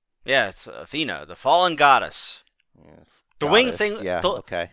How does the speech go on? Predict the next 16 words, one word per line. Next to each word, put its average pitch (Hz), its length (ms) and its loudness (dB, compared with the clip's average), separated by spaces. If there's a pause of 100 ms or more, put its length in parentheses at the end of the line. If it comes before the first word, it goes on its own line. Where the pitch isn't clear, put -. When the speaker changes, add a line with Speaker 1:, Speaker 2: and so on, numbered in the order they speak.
Speaker 1:
the, 175 200 2
Speaker 2:
yeah. - 320 -4
Speaker 1:
okay, 165 180 0 (160)
so - 120 -4
I'll, 156 220 2 (100)
I'll 156 120 2
say 156 180 -4
this. 123 220 -10
You 139 80 -18
remember, 165 360 -4
I, - 180 -4
like, 151 180 2
I 143 100 0
never 196 360 -2
got 135 480 2
Em-, 117 240 -8